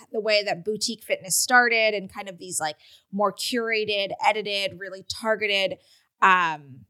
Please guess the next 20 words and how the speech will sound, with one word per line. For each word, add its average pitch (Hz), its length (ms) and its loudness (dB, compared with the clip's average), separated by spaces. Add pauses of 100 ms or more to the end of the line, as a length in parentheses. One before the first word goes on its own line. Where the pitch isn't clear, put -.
methods, 196 680 0
you 247 140 0
were, 285 320 4 (120)
you 269 200 -2
were 277 80 2
at 254 140 -2
the 208 60 0
forefront 202 600 2
of - 100 -20
all - 200 -16
of - 20 -20 (180)
this. - 220 0
I 254 80 0
would 262 140 4
love 302 280 0
to - 80 -6
hear 427 240 -2
a 226 80 0
little 208 280 -6
bit 196 200 -4